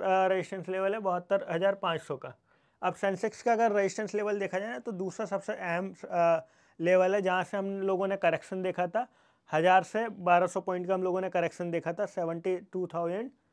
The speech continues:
फ़ाइव हंड्रेड के अराउंड से। तो वही लेवल हमें ध्यान में रखना है, वहाँ से हम हज़ार पॉइंट करेक्ट हुए थे।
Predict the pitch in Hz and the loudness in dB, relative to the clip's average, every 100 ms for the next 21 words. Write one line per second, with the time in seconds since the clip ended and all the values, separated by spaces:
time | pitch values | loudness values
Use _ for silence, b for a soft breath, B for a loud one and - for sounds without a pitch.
0 | _ _ _ _ 190 190 196 185 170 190 | _ _ _ _ 2 4 2 0 0 0
1 | 165 151 143 - 131 - 170 175 196 208 | 0 0 -4 -10 -10 -4 2 4 4 4
2 | 208 208 208 196 190 196 196 185 196 196 | 4 2 0 0 0 0 -2 -2 -4 -4
3 | 175 170 185 175 165 175 185 185 180 175 | -4 -6 -6 -2 0 0 -2 -6 -4 -4
4 | 165 190 180 180 226 _ _ | -6 -4 -2 -2 -8 _ _